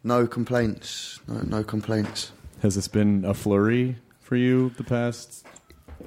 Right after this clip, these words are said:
Speaker 1: Yeah, quite, quite the whirl. Quite the whirl. But enjoyable. It's a great way to see the country.
Speaker 2: Oh, where, where have you seen so far?
Speaker 1: Uh, well, on this trip, L A to New York and back.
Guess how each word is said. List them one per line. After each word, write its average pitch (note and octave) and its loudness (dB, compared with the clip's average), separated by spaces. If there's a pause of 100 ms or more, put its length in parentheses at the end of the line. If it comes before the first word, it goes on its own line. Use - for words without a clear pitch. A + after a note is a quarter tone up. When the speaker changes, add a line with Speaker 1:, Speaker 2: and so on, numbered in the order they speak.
(360)
Speaker 1:
Yeah, G#2+ 6
quite, - -2
quite A#2+ 2
the A2+ 2
whirl. G#2+ 6 (1200)
Quite A2+ -2
the G#2 0
whirl. G#2 4 (260)
But C#3+ 2
enjoyable. C#3+ 4 (320)
It's - -18
a - -20
great A#2+ 2
way A#2 2
to G#2+ -8
see - -2
the G#2 -2
country. G#2 -4 (600)
Speaker 2:
Oh, C#3+ 6
where, C3+ 8
where B2+ 6
have A#2 4
you A2 2
seen C3 0
so F2 -2
far? F2+ -4 (180)
Speaker 1:
Uh, G2+ -4
well, G#2 2 (180)
on B2 0
this A2+ 4
trip, A2+ 4
L A2 6
A G#2+ 6
to G#2 -4
New G#2 2
York G#2 2
and G#2 -2
back. G2+ 0